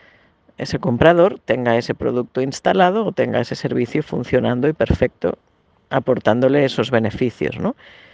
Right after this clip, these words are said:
que le estamos prometiendo. Si todo eso se va a cumplir, y hay que cumplirlo, tiene ese precio. Es esa inversión. Y seguramente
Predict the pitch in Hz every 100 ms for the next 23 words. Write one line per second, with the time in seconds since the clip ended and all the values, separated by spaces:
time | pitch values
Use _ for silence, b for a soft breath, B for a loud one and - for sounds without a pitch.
0 | b - 139 127 120 131 123 - 131 117
1 | 113 127 117 107 - b b b _ 156
2 | 156 175 220 208 185 160 139 - 110 107
3 | 110 131 - _ _ _ _ _ - 135
4 | 117 151 - 95 110 113 170 269 b b
5 | b _ 262 262 135 - - 120 117 -
6 | 135 - _ _ _ _ _ _ _ _
7 | _ - - - 196 175 147 120 113 -
8 | - 107 147 147 - - 139 151 214 240
9 | 240 226 -